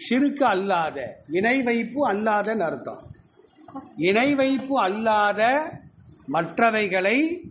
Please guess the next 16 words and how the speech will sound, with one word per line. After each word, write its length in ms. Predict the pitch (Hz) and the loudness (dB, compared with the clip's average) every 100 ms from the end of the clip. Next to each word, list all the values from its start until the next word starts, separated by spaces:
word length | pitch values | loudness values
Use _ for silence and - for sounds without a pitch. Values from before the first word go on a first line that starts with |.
| - - | -18 -6
அல்லாஹ் 460 | 160 196 196 180 185 | -2 2 2 2 -2
மன்னிப்பான். 520 | 139 143 127 123 117 | -4 -6 -6 -8 -4
தண்ணி 260 | 147 165 | -2 2
அடிச்சா 300 | 170 165 202 | 0 0 0
மன்னிச்சிருவான், 760 | 214 208 214 214 214 214 214 - - - - | 0 0 -2 -2 0 0 -2 -12 -20 -20 -10
கொலை 200 | - 175 | -2 0
செஞ்சா 380 | 175 175 165 220 | 2 0 2 2
மன்னிச்சிருவான். 560 | 233 208 196 214 214 202 - - - - - - - | 2 0 -2 0 0 -2 -6 -20 -20 -20 -20 -20 -2
அதுக்காட்டி 360 | 180 202 214 220 | 0 2 0 2
கொலை 200 | 196 202 | 0 0
செய்யக்கூடாது, 680 | 196 185 170 160 143 - - - - - - | 0 -2 0 -2 -2 -8 -20 -20 -20 -20 -6
தண்ணி 280 | 180 196 226 | 0 2 2
அடிக்கக்கூடாது. 680 | 185 180 165 160 135 104 - - - - - | 2 0 -2 -2 -4 -6 -14 -20 -20 -20 -6
ஏன்னா, 240 | 175 240 285 | 0 2 2
லிமை 420 | 220 233 285 285 | 2 2 2 2
யஷா, 360 | 254 - 190 | 0 0 -2